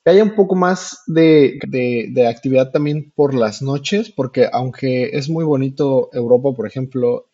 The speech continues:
recorrer su historia y su arquitectura y demás, también creemos que la vida nocturna aquí es muy diferente a Latinoamérica,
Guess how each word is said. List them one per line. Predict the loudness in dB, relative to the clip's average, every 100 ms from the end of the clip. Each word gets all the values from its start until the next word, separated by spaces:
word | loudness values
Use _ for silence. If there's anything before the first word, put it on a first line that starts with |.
| _
recorrer | -6 -6 -2 2 4 2
su | 0 -10
historia | -8 0 2 4 4 6 6 4 0
y | -6 -6 -6
su | -6 -8
arquitectura | -8 -12 -8 -2 2
y |
demás, | 2 2 -2 -4 _ _
también | -4 -2 0
creemos | 0 0 -2 -2
que | -2
la | 2
vida | 4 2
nocturna | -2 -10 -6 -4 -4
aquí | -6 -6
es | -4
muy | -4
diferente | -4 -4 -6 -2 -2
a |
Latinoamérica, | -2 -6 -6 -4 -4 -2 -4